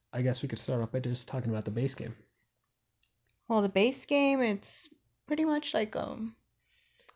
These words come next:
Speaker 2: conquer planets.
Speaker 1: Yeah, so it, it goes on these, okay, so this is gonna be fun because we can get into why our podcast is titled For My Roll.
Speaker 2: Oh, yeah. <laughs>
Speaker 1: <laughs>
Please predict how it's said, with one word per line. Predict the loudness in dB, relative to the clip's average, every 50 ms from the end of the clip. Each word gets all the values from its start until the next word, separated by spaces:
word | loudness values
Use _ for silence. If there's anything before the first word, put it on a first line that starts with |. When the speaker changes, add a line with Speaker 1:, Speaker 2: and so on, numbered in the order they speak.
| _ 0
Speaker 2:
conquer | 6 8 8 8 8 6 4 4 6 6 6 6 4 2 0
planets. | -2 0 2 4 4 4 2 2 0 -2 -4 -8 -16 -18 -18 -18 -20 -20 _ _ _ -20 -20 -20 -20 -20 _ 4
Speaker 1:
Yeah, | 6 6 6 6 4 2
so | 0 4 6 10 10 12 10 10 8 6 2 -2 -8 _ -20 -20 -16 -4 -2
it, | -2 -2 -2 -2 0
it | 2 2 6
goes | 8 8 8 8 8
on | 8 10
these, | 10 8 8 8 4 2
okay, | 0 2 2 2 0 0 -2 -4 -8
so | -6 0 4 4 4 4 4 2 0 0 0 4
this | 6 6 6 6 4
is | 4 6
gonna | 6 6 6
be | 6 6 4
fun | 4 6 6 6 6
because | 6 6 6 6 6 6
we | 6 4
can | 6 6 6 8
get | 8 8
into | 8 8 6 6 4
why | 4 6 8 10 12 12 12 12 12 10 8 6 4 2 -4 -16 _ _ _ _ _ _ _ _
our | 4 6 8 8 6 6 4 2 -2 -4 -8 -16 _ _ _ _ _ _ 4
podcast | 6 6 6 6 6 4 4 4 4 0
is | -2 0
titled | 0 2 4 4 4 4 2 2 -2 -4 -4
For | -2 -2 0
My | 0 -2 -2 2
Roll. | 4 6 6 8 10
Speaker 2:
Oh, | 10 10 10 8
yeah. | 6 6 6 6 6
<laughs> | 6 6 6 6 6 4 4 2 0 -2
Speaker 1:
<laughs> | 0 2 2